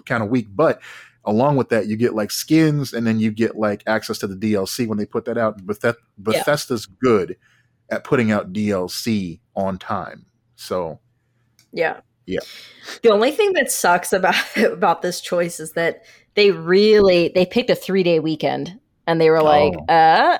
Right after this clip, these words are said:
Speaker 2: you wanna buy it early and play it over the three-day weekend?" And I'm like, "God damn it, I kinda want to." That's the, that's the main reason why I'm tempted to buy it.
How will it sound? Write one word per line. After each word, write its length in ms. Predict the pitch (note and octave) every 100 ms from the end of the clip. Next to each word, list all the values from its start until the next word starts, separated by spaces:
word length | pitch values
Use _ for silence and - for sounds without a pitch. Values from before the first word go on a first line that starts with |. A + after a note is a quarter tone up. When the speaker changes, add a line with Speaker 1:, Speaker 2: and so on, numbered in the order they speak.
| -
Speaker 2:
you 160 | F3 E3+
wanna 200 | F3 F#3
buy 280 | E3+ D#3+
it 140 | E3+ E3+
early 480 | E3+ F3+ G#3+ C4+ -
and 160 | F3+
play 200 | - D#3+
it 60 | D#3
over 160 | E3+
the 80 | F3
three-day 320 | - F#3 F3+
weekend?" 360 | F3+ F#3+ A#3 A#3+
And 80 | G#3
I'm 80 | E3+
like, 160 | F3
"God 140 | - B3 -
damn 200 | F3+ G#3
it, 40 | B3
I 40 |
kinda 400 | - - C4 C#4+
want 260 | B3 D#4 -
to." 440 | B3 G3+ E3+ D3+ - _ _ _ _ _ _
That's 240 | D#4 - -
the, 140 | G4+
that's 240 | - D4+ -
the 140 | A4+
main 240 | C#4+ C#4 B3+
reason 420 | G#3 D#4 D4 G3
why 220 | D3+ E3+
I'm 140 | F3 E3
tempted 440 | - B3+ D4+ D#3+
to 100 | E3
buy 300 | D#3 D#3+ D#4
it. 280 | F#3 F2 -